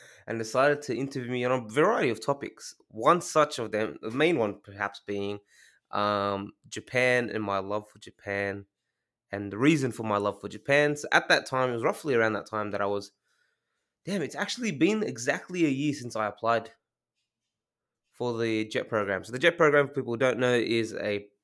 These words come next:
you know, technically it's an exchange program, but not, like, in the traditional way. You basically teach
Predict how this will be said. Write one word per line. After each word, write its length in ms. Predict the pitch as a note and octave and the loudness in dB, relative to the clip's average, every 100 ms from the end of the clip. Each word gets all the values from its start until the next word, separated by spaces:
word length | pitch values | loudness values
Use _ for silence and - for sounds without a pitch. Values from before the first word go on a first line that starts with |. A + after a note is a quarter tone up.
| _ | _
you 60 | F#2+ | -8
know, 200 | F#2 - _ _ _ | -8 -10 _ _ _
technically 400 | - D3+ E3 D3+ | -10 -2 0 2
it's 120 | C3+ B2 | 0 -2
an 60 | |
exchange 600 | A2 - - A#2+ C3+ C3+ | -4 -4 0 2 2 -2
program, 600 | - C#3 B2+ C#3 C#3 C3 | 0 2 4 4 4 2
but 80 | A2+ | 0
not, 160 | A#2 G#2+ | 0 2
like, 280 | A2 G#2+ | 0 0
in 60 | G#2+ | -6
the 80 | G2+ | -8
traditional 440 | - G#2+ - C3 | -10 -12 -6 -2
way. 320 | B2 B2+ B2+ - _ _ _ _ | 2 2 0 -8 _ _ _ _
You 80 | G#2+ | -2
basically 320 | C#3 C#3 C3+ | -2 0 -4
teach 580 | - C3+ B2+ - - | -4 -6 -6 -8 -14